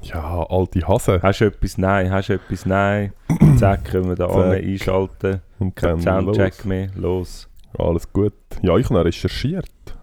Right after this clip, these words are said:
Speaker 1: Ich habe noch müssen
Speaker 2: Hast
Speaker 1: ins Archiv steigen, Recherchen
Speaker 2: Ins Ernst
Speaker 1: durchführen.
Speaker 2: Erwin Ar-, Archiv.
Speaker 1: Mhm.
Speaker 2: Ja.
Speaker 1: Ja.
Speaker 2: Der Staub von den Büchern
Speaker 1: Äh,
Speaker 2: blasen.
Speaker 1: Ent-, Enzyklopädie wälzen.
Speaker 2: Mhm.
Speaker 1: So Sachen halt.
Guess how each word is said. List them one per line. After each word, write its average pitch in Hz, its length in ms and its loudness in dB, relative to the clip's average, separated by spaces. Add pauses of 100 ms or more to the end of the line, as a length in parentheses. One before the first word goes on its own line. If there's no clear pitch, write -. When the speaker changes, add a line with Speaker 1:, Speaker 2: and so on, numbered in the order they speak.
Speaker 1:
Ich - 100 -8
habe 90 100 2
noch 85 80 0
müssen 85 240 0
Speaker 2:
Hast 80 300 -2 (1500)
Speaker 1:
ins - 100 -4
Archiv 107 460 4
steigen, 113 960 2 (580)
Recherchen 101 920 0
Speaker 2:
Ins 98 100 2
Ernst 101 280 4
Speaker 1:
durchführen. 95 200 2
Speaker 2:
Erwin 95 300 4
Ar-, - 260 -4
Archiv. 98 400 -6 (120)
Speaker 1:
Mhm. 95 400 0 (400)
Speaker 2:
Ja. 87 200 -4 (300)
Speaker 1:
Ja. 101 140 4
Speaker 2:
Der - 80 -2
Staub 95 440 -2
von 101 120 -4
den 101 120 -4
Büchern 92 440 0 (100)
Speaker 1:
Äh, - 160 -8
Speaker 2:
blasen. 95 540 -2
Speaker 1:
Ent-, 104 100 -8
Enzyklopädie 104 1200 0
wälzen. 110 760 0 (180)
Speaker 2:
Mhm. 92 340 -4 (140)
Speaker 1:
So 104 140 0
Sachen 131 380 0
halt. 98 360 2